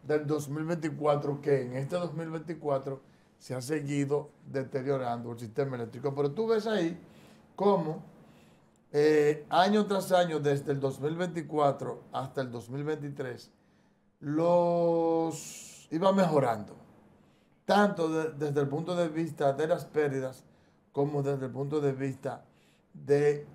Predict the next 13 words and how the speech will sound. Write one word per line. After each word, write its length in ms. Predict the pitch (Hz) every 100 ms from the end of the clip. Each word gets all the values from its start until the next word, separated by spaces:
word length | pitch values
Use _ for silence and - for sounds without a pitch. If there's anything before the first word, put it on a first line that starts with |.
| - - - -
eh, 420 | 135 131 131 123 -
el 160 | 135
subsidio. 460 | 123 110 120 113 92
Por 180 | 127 147
ejemplo, 440 | 196 190 147 - - - - - -
en 220 | 156 165
el 560 | 160 156 151 151 143
dos 240 | 139 156 139
mil 260 | 170 214
catorce 640 | 214 208 - 220 147 127 113 - - - - _ -
el 160 | 135
subsidio 680 | 139 120 165 196 147 135 107 - - - _ _ _ _ _
representó 920 | 135 139 143 139 131 113 170 170 170